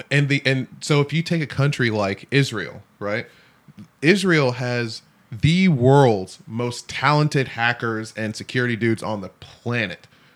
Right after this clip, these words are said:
Like, they, they are, they are, they're punching well above their weight.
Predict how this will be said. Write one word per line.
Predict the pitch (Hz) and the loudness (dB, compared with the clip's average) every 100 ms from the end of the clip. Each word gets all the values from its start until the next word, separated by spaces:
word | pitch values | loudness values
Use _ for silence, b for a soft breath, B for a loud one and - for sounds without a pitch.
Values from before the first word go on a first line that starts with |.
| - | -4
Like, | 120 120 120 | -2 -2 0
they, | 135 127 | 2 2
they | 123 135 131 160 | 0 -2 6 8
are, | 170 139 | 8 6
they | - 107 135 | 2 2 6
are, | 139 135 | 6 4
they're | 127 151 185 | 2 4 4
punching | 180 - 170 156 123 107 b b b | 4 -2 -2 -2 -4 -6 b b b
well | 117 117 135 151 143 | -10 -2 4 6 6
above | 113 117 117 117 | 0 -4 -6 -4
their | 104 | -6
weight. | 98 85 - | -6 -10 -14